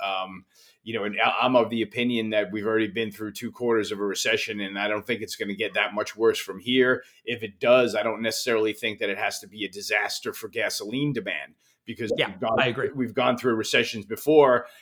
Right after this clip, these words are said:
Speaker 1: and seen gasoline demand kind of flatten out and consolidate and then go right back onto a growth path from there. And that's when you see a real, you know, a real jolt in oil prices when you get an economic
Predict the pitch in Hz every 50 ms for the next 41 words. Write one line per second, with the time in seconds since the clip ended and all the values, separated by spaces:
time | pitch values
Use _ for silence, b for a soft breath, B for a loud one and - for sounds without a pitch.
0 | B - 113 120 113 110 117 - - 131 131 123 120 104 113 127 123 120 - -
1 | 117 120 127 127 117 120 113 113 117 117 113 113 - 127 123 120 107 - - 120
2 | 120 120 117 107 120 123 120 120 113 110 - - 117 - - 143 139 160 175 151
3 | 131 127 123 120 117 113 117 117 123 123 120 127 127 117 117 120 120 120 - -
4 | 120 110 - 127 120 120 117 - 117 107 - 117 135 151 165 - - - 123 113
5 | 110 110 110 - b b b b b b - - 135 120 117 110 107 107 107 107
6 | 120 123 120 - 117 110 110 120 110 - - 131 127 120 117 107 - - 139 123
7 | 110 113 123 135 139 135 131 117 113 120 110 107 110 113 123 127 127 123 - 127
8 | 113 110 - 117 110 113 113 113 104 - - 110 110 104 - 113 101 95 104 107
9 | 107 98 104 107 98 104 107 98 - 101 98 95 98 101 -